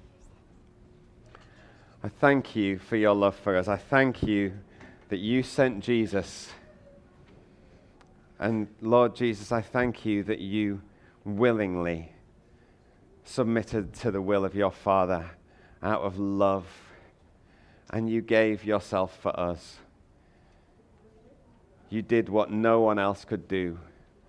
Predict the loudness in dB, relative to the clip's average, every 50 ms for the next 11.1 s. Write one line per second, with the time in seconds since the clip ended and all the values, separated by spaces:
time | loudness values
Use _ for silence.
0 | _ _ -20 -20 -20 -18 -12 -8 -6 -4 -4 -6 -6 -6 -4 -2 -2 0 0 -2
1 | -2 -4 -6 -8 -12 -16 -16 -6 -2 0 0 0 0 -2 -4 -6 -8 -10 -12 -10
2 | -8 -6 -6 -2 0 0 0 0 -2 -4 -4 -4 -8 -12 -20 -20 -20 _ -20 -20
3 | -20 _ -12 -10 -10 -10 -10 -14 -14 -8 -6 -6 -6 -6 -12 -16 -20 -10 -8 -6
4 | -6 -6 -8 -12 -16 -20 -20 -20 -20 -20 -20 -20 _ _ _ _ -20 -20 -20 -20
5 | -20 -20 -20 -20 -20 _ -6 -4 0 4 4 4 4 4 2 0 2 2 2 2
6 | 4 6 6 6 4 2 -4 -6 -6 -6 -8 -10 -8 -6 -6 -6 -6 -8 -12 -18
7 | -20 -20 -20 -20 -20 -20 -20 -20 -20 -20 -20 -20 -20 -8 -2 0 0 2 4 2
8 | 2 2 4 4 6 6 6 6 4 2 2 0 -2 -2 2 2 2 2 2 -2
9 | -6 -8 -8 -8 -8 -4 0 0 0 0 -4 -8 -12 -10 -10 -12 -12 -12 -8 -4
10 | -2 -2 0 0 -2 -4 -4 -4 -6 -6 -6 -4 -2 -2 0 0 -2 -4 -10 -18
11 | -20